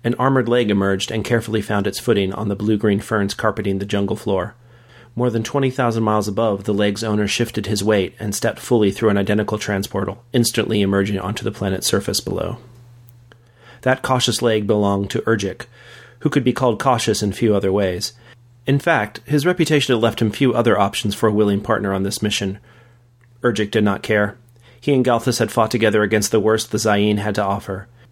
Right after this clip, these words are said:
He trusted Galthus implicitly, despite his disdain for the other scrawny ascetics from Signet Battalion.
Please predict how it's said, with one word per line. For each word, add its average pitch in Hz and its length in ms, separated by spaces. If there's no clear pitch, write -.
He 135 100
trusted 120 400
Galthus 110 400
implicitly, 110 640
despite 117 420
his 104 160
disdain 98 400
for 107 140
the 104 120
other 101 240
scrawny 101 440
ascetics 98 440
from 104 220
Signet 104 340
Battalion. 95 520